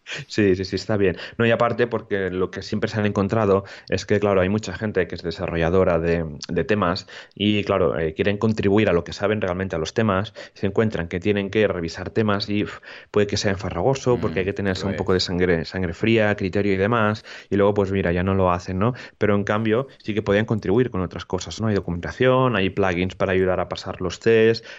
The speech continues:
Speaker 1: etcétera. Entonces, bueno, es una cosa que también que cambiando el nombre del equipo ayudaría también a lo que sería, pues, a que atraer mucha más gente a
Speaker 2: Mm,
Speaker 1: contribuir
Speaker 2: vale.
Speaker 1: a este equipo.
Speaker 2: Sí.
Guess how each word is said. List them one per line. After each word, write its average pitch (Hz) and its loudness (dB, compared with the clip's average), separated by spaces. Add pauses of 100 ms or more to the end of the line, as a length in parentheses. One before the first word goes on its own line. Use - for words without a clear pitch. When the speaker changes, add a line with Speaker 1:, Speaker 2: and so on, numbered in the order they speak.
Speaker 1:
etcétera. 107 0 (200)
Entonces, 110 0
bueno, 90 0
es 90 -4
una 98 2
cosa 101 0
que 101 0
también 98 0
que 95 -2
cambiando 104 2
el 104 0
nombre 110 -2
del 104 0
equipo 104 -4 (260)
ayudaría 117 4
también 101 0
a 95 0
lo 92 0
que - -14
sería, 95 -2
pues, 95 -2
a 90 -6
que 98 -2
atraer 98 2
mucha 104 2
más 104 0
gente 101 0 (300)
a 107 2
Speaker 2:
Mm, - 0
Speaker 1:
contribuir 107 4
Speaker 2:
vale. 117 -6
Speaker 1:
a 113 0
este 110 0
equipo. 90 -6
Speaker 2:
Sí. - -20